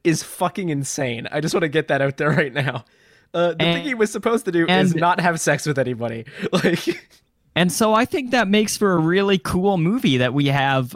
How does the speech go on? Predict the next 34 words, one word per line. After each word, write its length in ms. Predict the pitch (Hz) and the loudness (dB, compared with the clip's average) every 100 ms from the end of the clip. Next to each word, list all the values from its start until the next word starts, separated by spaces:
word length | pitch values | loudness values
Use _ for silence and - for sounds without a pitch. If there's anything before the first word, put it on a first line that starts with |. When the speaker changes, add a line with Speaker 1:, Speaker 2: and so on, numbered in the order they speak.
| - | -4
Speaker 2:
uh, 280 | 131 120 117 | -2 0 -2
Keanu 640 | - - 143 139 139 127 | -6 -2 0 2 0 0
Reeves 540 | 127 131 131 123 123 - | 0 0 0 -2 -4 -4
as 300 | 123 123 127 | -2 0 0
our 420 | 127 123 120 120 - _ _ _ _ 131 | 0 0 0 -2 -6 _ _ _ _ -2
anti-protagonist, 1600 | 131 139 151 127 120 117 - 143 131 139 139 147 120 120 - | 0 0 0 0 0 -4 -2 0 0 0 0 0 0 -2 -2
you 60 | 123 | 0
know, 140 | 131 | 0
a 60 | 135 | 0
dude 240 | 131 135 | 0 0
we're 100 | 127 | 0
supposed 400 | 123 - 131 131 | -4 -2 -2 -2
to 60 | 135 | -2
be 80 | 127 | -4
following, 580 | - 127 135 135 131 | 0 0 2 2 0
but 140 | 117 127 | 0 -2
as 300 | 120 127 135 | -2 -2 -2
he's 220 | - 127 | -2 -4
being 340 | - 131 127 120 | -4 -2 -2 -2
tortured, 600 | - 135 139 - 120 117 | -6 -6 -4 -2 -2 -2
it's 220 | 113 - | -6 -6
like, 280 | 123 120 - | -4 -6 -4
well, 380 | 123 147 175 _ - | 0 0 0 _ -6
I 100 | 123 | -4
mean, 260 | 131 131 120 | -2 -2 -2
you 120 | 127 | -4
kinda 420 | - 160 147 127 _ _ - | 0 0 0 0 _ _ -6
fucked 340 | 151 143 - | -4 -4 0
up, 180 | 170 - | -2 -2
but 100 | 117 - - | -8 -8 -6
do 80 | 127 | 0
you 160 | 127 131 | 0 0
deserve 560 | 131 123 135 139 135 | 0 0 0 0 -2
to 300 | - 131 123 | -2 0 0